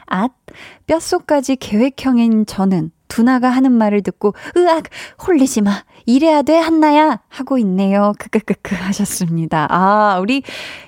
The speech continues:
육팔칠일님은 계획한 대로 진짜 착착 이렇게 진행을 하시나 봐요. 그쵸? 아, 그러면은 이 두나가 하는 얘기는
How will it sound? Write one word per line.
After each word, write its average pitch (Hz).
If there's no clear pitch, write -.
육팔칠일님은 311
계획한 349
대로 220
진짜 240
착착 -
이렇게 226
진행을 220
하시나 294
봐요. 180
그쵸? -
아, 175
그러면은 214
이 180
두나가 254
하는 247
얘기는 208